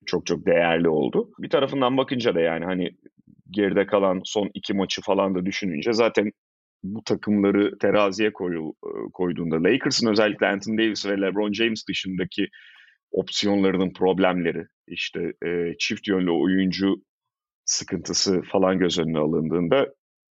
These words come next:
şey, çok normal, çok kaçınılmaz bir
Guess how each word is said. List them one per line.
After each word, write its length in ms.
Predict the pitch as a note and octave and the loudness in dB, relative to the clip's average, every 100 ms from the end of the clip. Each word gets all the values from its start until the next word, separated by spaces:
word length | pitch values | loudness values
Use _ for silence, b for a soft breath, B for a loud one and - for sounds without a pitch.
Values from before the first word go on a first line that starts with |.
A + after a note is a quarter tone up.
| _ - - - - - | _ -16 -14 -12 -12 -8
şey, 380 | - - C3 - - _ | -2 2 2 0 -12 _
çok 180 | - - - - - | -6 -6 -8 -12 -2
normal, 760 | G#2+ G2+ G#2+ A2 A2+ A#2+ A#2+ | 0 2 4 4 4 4 2
çok 220 | - B2+ | 0 -2
kaçınılmaz 720 | - G#2+ - A#2+ A#2+ C3 C3+ A2+ | 0 0 2 2 4 2 2 2
bir 260 | F2+ - | 0 0